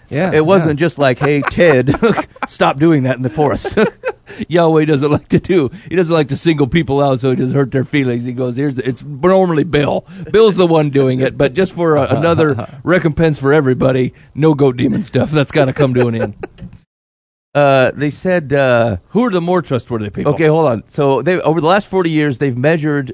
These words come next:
Speaker 2: uh, the country's view of the trustworthiness of faith leaders along with the range of other professions. Um,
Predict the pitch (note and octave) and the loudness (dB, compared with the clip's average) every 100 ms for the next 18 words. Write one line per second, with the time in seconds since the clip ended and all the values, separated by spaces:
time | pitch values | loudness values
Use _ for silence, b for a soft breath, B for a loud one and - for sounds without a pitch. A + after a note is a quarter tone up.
0 | - A#2+ A#2 B2 E3 C3+ A#2+ C#3+ C3 A#2 | -4 -2 -2 -4 -6 -6 -6 -4 -6 -4
1 | D#3+ C#3+ C#3 C3 C3+ B2+ - G#2+ D3 C#3+ | -6 -4 -6 -6 -6 -8 -10 -6 -6 -4
2 | C3+ B2 A#2+ A#2 C3 C3 A#2+ A2+ A#2+ B2 | -4 -4 -4 -2 -2 -4 -6 -6 -4 -4
3 | A2 G#2 A#2+ A#2 A2 B2 G2+ - b b | -4 -4 -6 -6 -4 -4 -6 -12 b b
4 | b B2 A#2+ | b -2 -2